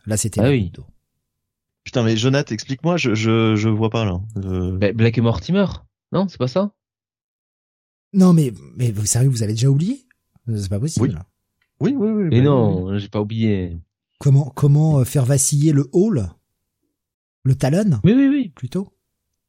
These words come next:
Speaker 2: Oui,
Speaker 3: Ouais.
Speaker 2: oui. C'est-à-dire que je voulais pas trop en parler parce que bon, comme on a déjà pratiquement <laughs> fait le
Speaker 3: Bon, de toute façon, au point où on en est là, euh.
Speaker 1: Ah, mais ça, ça, ça a été la goutte d'eau, en fait. Voilà, ça a été le, le, le moment de rupture. C'est, bon,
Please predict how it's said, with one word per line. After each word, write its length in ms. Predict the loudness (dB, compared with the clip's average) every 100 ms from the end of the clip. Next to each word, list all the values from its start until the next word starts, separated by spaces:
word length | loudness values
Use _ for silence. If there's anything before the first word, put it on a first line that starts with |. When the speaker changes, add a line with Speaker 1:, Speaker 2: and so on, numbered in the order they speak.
| _ _ _
Speaker 2:
Oui, 80 | 0
Speaker 3:
Ouais. 100 | 0
Speaker 2:
oui. 60 | -2 -6 _ _ _ _ _ _
C'est-à-dire 280 | -10 -4 -2
que 40 |
je 60 | 0
voulais 120 | 0
pas 140 | 0
trop 180 | -4 -4
en 100 | -4
parler 320 | -2 -2 -2
parce 160 | -2 -8
que 80 | -10
bon, 240 | -8 -8
comme 120 | -8 -4
on 80 | -4
a 60 |
déjà 320 | -4 -4 -4 -4
pratiquement 480 | -6 -10 -6 -2
<laughs> 280 | -2 0 -2
fait 240 | 0 2 2
le 60 | 2
Speaker 3:
Bon, 200 | 2 2
de 40 | 2
toute 100 | 0
façon, 220 | -4 -2
au 140 | -4
point 160 | -2 -2
où 40 |
on 80 | -2
en 120 | 0
est 140 | 0 0
là, 280 | 0 0 -2
euh. 300 | -2 -4 -6 -10 -4
Speaker 1:
Ah, 60 |
mais 100 | 0
ça, 240 | 0 0 0
ça, 140 | -2
ça 100 | -2
a 40 |
été 120 | -2 -2
la 100 | 0
goutte 160 | -2
d'eau, 120 | -2 -4
en 60 |
fait. 160 | -4 -8
Voilà, 200 | -8 -8
ça 100 | -8
a 40 | -8
été 180 | -6 -6
le, 160 | -6
le, 180 | -6 -6
le 160 | -2 2
moment 380 | 4 6 4
de 80 | 2
rupture. 500 | -2 -6 -8 -8 -8 -12 _ _ -8
C'est, 200 | -6 -4
bon, 180 | -8